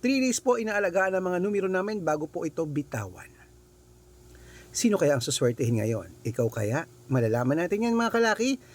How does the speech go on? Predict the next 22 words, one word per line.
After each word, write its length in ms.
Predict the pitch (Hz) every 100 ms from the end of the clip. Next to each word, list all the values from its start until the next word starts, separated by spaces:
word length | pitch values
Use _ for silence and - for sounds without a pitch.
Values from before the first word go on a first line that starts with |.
| - - - -
Tayaan 320 | 117 120 147
mo 80 | 185
na 160 | 196 139
ang 80 |
mga 160 | 123 117
paborito 400 | 120 117 135 139
mong 240 | 196 214
numero 400 | 190 170 127 104 -
mula 320 | 127 147 131
sa 240 | 120 127 - - - - - -
Baguio, 560 | 196 180 208 123 110 - - - - - - - - - -
uno 320 | 269 254 254
cuatro, 800 | - 151 127 - - - - -
Bicol, 640 | 135 120 117 - 143 113 - - -
dieciocho 720 | 120 120 156 214 233 - 220
veinte, 480 | 135 113 110 82 - - -
Batangas, 800 | 123 123 - 120 120 113 - - - - -
tres 400 | - 233 254 - - - - - - -
kwar-, 240 | 180 180
ano, 240 | - 151 151
tres 400 | 226 262 - -
treinta 480 | 180 156 131 107